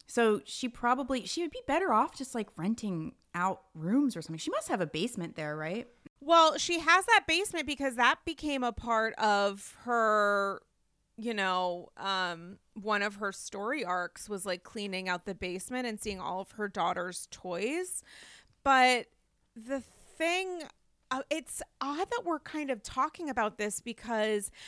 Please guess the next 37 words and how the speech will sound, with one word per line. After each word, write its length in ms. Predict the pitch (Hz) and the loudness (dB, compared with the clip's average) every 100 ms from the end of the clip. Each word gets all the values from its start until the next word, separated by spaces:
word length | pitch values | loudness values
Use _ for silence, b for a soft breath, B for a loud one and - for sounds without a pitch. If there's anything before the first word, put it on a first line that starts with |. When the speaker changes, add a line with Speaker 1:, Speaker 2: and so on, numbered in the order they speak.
| B | B
Speaker 2:
have 160 | 311 269 | -8 -4
you, 140 | 349 | -4
did 200 | 349 381 | -4 -10
you 60 | 605 | -6
listen 280 | 415 - 339 | -4 -4 -6
to 120 | - | -6
Bethany's 460 | 226 208 220 202 196 | -2 -2 -2 -6 -4
podcast, 560 | - 185 190 190 175 - | 0 0 0 0 -2 -4
which 200 | 180 - | -12 -10
just 200 | 190 - | -12 -10
premiered, 280 | 202 180 | -8 -2
Speaker 1:
Not 180 | 190 185 | 0 2
Speaker 2:
I 20 | 185 | 2
Speaker 1:
yet. 240 | 170 160 | 4 4
Speaker 2:
think, 160 | 175 196 | 0 -6
like, 160 | 175 | -6
yesterday 300 | 185 190 202 | -6 -4 -6
or 40 | 175 | -6
the 80 | |
day 100 | 175 | -6
before? 340 | 185 190 185 196 B B B | -6 -6 -4 -6 B B B
I 140 | - | 2
haven't 240 | 285 285 277 | 4 2 2
either 280 | 202 190 196 | 2 2 2
because 380 | 208 208 185 | 0 0 0
hashtag 400 | 170 196 202 190 | 2 2 2 -4
self-care, 600 | - 180 185 226 190 190 185 | -4 -6 -6 -2 2 2 2
and 220 | 190 180 | -2 -4
it 160 | 170 - | -6 -8
seems 320 | 214 202 208 | -6 -6 -4
like 180 | 190 185 | -4 -6
it's 140 | 180 | -10
gonna 260 | - 185 175 | -6 -4 -4
be 320 | 170 165 151 - | -4 -4 -4 -2
a 240 | 175 165 | -2 0
real 720 | 156 151 160 175 175 160 180 - | -2 -6 -6 -2 0 2 -2 -6
tough 720 | - 233 180 170 - - - | -4 4 4 4 -2 -20 -20